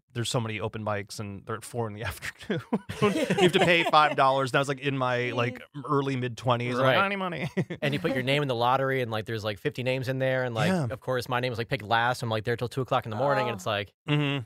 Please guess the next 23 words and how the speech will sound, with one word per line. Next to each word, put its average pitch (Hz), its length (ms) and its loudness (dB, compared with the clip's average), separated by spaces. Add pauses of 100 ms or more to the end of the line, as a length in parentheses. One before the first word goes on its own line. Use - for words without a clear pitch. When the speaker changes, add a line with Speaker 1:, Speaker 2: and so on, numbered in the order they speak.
Speaker 3:
and 139 120 -2
by 120 160 6
that 131 160 2
time, 131 200 0
there's, 127 100 -4
like, 117 180 -2
five 123 220 2
people 139 320 -4
left 135 260 2
at 131 80 -2
open 123 180 -2
mic, 131 240 0
and 107 80 -6
it's - 100 -8
like, 104 200 -2
yeah, 143 220 2
it's, 117 180 -6
it's 156 160 -2
a - 40 -2
process. 151 560 2
Speaker 1:
Yeah, - 80 -20
Speaker 3:
It's - 100 -18
to, - 60 -20